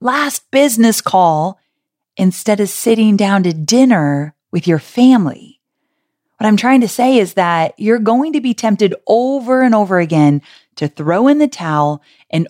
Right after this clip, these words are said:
overstep your own boundaries. I get it one hundred percent. <laughs> I wish I didn't get it, but I do. And I also understand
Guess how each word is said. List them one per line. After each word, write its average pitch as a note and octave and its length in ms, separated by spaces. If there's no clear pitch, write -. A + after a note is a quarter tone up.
overstep G#3 720
your B3 480
own D#4 400
boundaries. D4 920
I E3 200
get A3 460
it E4 280
one E3+ 280
hundred G3 440
percent. D3 480
<laughs> - 240
I C#4+ 100
wish C4 300
I B3 140
didn't F#3 440
get C3+ 180
it, - 180
but E3 160
I E3 180
do. D3+ 420
And A#3 100
I B3 100
also D4 420
understand F#3 640